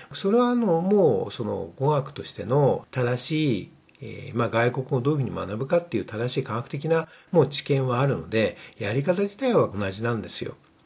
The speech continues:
ただね、まあ、表面的に言えばですよ、もうすぐわかるのは、例えば子供たちに劇をやらせたりするでしょ？あれでね、でもなんか本当に外国語を拒否症になってしまう子すごく多いんですよ。まあ、どういう先生でもどういうメソッドでもいいんだけれど、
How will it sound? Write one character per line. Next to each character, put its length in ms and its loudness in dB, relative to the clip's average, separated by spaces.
た 120 6
だ 100 4
ね、 140 0
ま 80 2
あ、 100 -8
表 160 4
面 120 2
的 120 0
に 60 4
言 80 4
え 20 2
ば 80 4
で 80 -4
す 80 -4
よ、 160 0
も 80 -2
う 60 0
す 140 -4
ぐ 100 2
わ 100 2
か 140 0
る 100 0
の 140 -8
は、 260 0
例 80 8
え 40 4
ば 80 2
子 120 -8
供 180 -2
た 140 0
ち 140 -8
に 100 -4
劇 320 -2
を 80 4
や 80 4
ら 100 0
せ 120 4
た 40 6
り 60 -2
す 160 -6
る 60 -8
で 100 -2
し 100 -2
ょ？ 220 2
あ 100 0
れ 120 6
で 100 2
ね、 160 4
で 240 2
も 340 2
な 120 0
ん 80 -4
か 100 -2
本 240 -2
当 140 2
に 100 2
外 220 6
国 200 -6
語 280 4
を 100 2
拒 120 -8
否 140 0
症 280 6
に 60 2
な 100 6
っ 40 -2
て 100 -2
し 120 -2
ま 120 -2
う 40 -6
子 100 -10
す 140 -6
ご 80 -4
く 140 -8
多 100 4
い 60 2
ん 60 2
で 80 2
す 120 0
よ。 240 2
ま 280 4
あ、 40 -2
ど 220 0
う 60 6
い 20 4
う 40 2
先 180 2
生 120 0
で 60 2
も 100 0
ど 80 4
う 40 6
い 20 4
う 40 4
メ 120 4
ソ 80 0
ッ 40 -2
ド 120 -4
で 40 -10
も 60 -10
い 60 -2
い 80 4
ん 40 4
だ 120 -4
け 100 -14
れ 80 -16
ど、 260 2